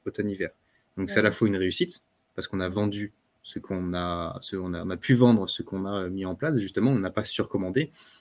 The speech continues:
Speaker 1: Pour autant, on aurait pu se dire également qu'on aurait pu plus commander.
Speaker 2: Hmm.
Speaker 1: Mais on essaie de garder justement le côté positif, de dire, «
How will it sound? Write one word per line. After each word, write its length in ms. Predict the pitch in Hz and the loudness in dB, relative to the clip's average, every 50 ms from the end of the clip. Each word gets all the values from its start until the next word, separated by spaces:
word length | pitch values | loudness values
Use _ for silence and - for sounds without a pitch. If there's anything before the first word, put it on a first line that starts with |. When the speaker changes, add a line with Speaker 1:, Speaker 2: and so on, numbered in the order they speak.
| - _ _ - | -20 _ _ -4
Speaker 1:
Pour 120 | - 98 | 2 4
autant, 240 | 98 95 - 151 170 | 4 6 8 8 10
on 120 | 151 123 | 10 10
aurait 240 | 110 101 101 104 98 | 10 10 8 8 6
pu 200 | 85 - - 98 | 6 0 -8 -8
se 40 | 95 | -6
dire 200 | 104 123 147 120 | 2 4 4 4
également 360 | 107 92 95 95 107 123 143 | 6 4 4 4 6 6 6
qu'on 180 | 139 131 101 95 | 4 2 -2 -4
aurait 180 | 90 95 95 | -2 -2 -4
pu 180 | 92 - 107 110 - _ _ _ | -4 -6 -12 -12 -12 _ _ _
plus 200 | - - 110 - | -12 -6 -6 -4
commander. 440 | - - 113 104 113 123 127 113 117 - _ _ _ _ _ _ _ | 0 2 2 4 6 6 4 4 2 -4 _ _ _ _ _ _ _
Speaker 2:
Hmm. 160 | 202 202 98 | -4 -2 0
Speaker 1:
Mais 200 | 95 98 101 101 85 95 | 2 4 2 2 0 -2
on 240 | 101 101 98 98 | -4 -2 0 0
essaie 220 | 104 104 107 120 113 | 0 4 4 4 6
de 100 | 104 107 | 6 4
garder 300 | 104 117 101 101 127 131 | 6 6 8 8 8 8
justement 320 | 117 110 - 110 117 120 | 6 6 4 4 4 6
le 80 | 107 101 | 4 4
côté 260 | - 101 92 - 107 | 2 0 0 0 -4
positif, 500 | - - 117 104 101 - - 135 165 147 | 2 2 2 2 2 0 4 4 4 4
de 120 | 123 107 | 4 0
dire, « 240 | 98 98 107 123 135 | 2 4 4 2 2